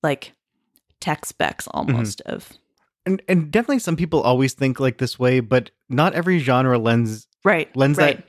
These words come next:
Speaker 2: that, um, in the same way, especially if you're not a complete expert. Like, I'm sure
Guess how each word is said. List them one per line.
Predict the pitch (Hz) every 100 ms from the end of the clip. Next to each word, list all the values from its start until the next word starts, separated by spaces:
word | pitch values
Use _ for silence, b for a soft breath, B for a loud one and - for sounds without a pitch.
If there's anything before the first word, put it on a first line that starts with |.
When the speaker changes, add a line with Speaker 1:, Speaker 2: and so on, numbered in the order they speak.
| -
Speaker 2:
that, |
um, | 139 143
in | 170
the |
same | 185 190 185 175
way, | 175
especially | 151 - 165 170 220
if | 196
you're | 170
not | 147 143 -
a | 127
complete | 127 135 117
expert. | 107 - 101
Like, | 127 131
I'm | 127
sure | - 190 208